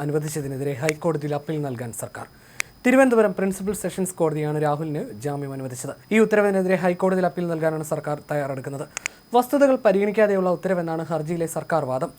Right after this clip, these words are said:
സെഷൻസ് കോടതിയുടെ ഉത്തരവിലെ ചില ഗുരുതരമായ പരാമർശങ്ങൾ കേസിന്റെ നിലനിൽപ്പിനെ തന്നെ ചോദ്യം ചെയ്യുന്ന സാഹചര്യത്തിലാണ് അടിയന്തരമായി നടപടിയിലേക്ക് സർക്കാർ കടക്കുന്നത്.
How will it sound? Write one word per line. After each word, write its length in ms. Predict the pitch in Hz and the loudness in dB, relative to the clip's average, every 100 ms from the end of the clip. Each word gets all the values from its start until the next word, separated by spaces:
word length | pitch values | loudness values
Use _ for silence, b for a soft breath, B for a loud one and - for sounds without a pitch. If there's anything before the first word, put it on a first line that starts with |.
| B B - - | B B -2 4
സെഷൻസ് 360 | 220 254 226 220 | 6 4 2 4
കോടതിയുടെ 360 | 208 202 196 185 | 4 4 2 0
ഉത്തരവിലെ 380 | 196 196 190 185 | 0 0 0 0
ചില 120 | 180 160 | -2 -2
ഗുരുതരമായ 440 | 160 175 190 180 180 170 | -2 0 0 0 -2 -2
പരാമർശങ്ങൾ 580 | 156 160 151 160 135 208 B B - | -2 -4 -6 -6 -4 -4 B B 0
കേസിന്റെ 340 | 180 185 185 190 | 2 2 2 0
നിലനിൽപ്പിനെ 480 | 185 202 214 208 202 196 | 2 4 2 0 -2 0
തന്നെ 160 | 185 185 | -2 -2
ചോദ്യം 260 | 180 190 190 | 0 0 0
ചെയ്യുന്ന 220 | 185 180 180 | -2 -2 -2
സാഹചര്യത്തിലാണ് 640 | 170 180 190 190 170 135 107 B B - | -2 0 0 -2 -2 -6 -8 B B 0
അടിയന്തരമായി 460 | 175 190 175 170 165 165 | 2 2 0 -2 -2 -4
നടപടിയിലേക്ക് 500 | 170 175 170 156 151 | -2 -2 -2 -4 -4
സർക്കാർ 260 | 156 156 151 - | -4 -4 -4 -4
കടക്കുന്നത്. 400 | 143 143 135 | -4 -4 -8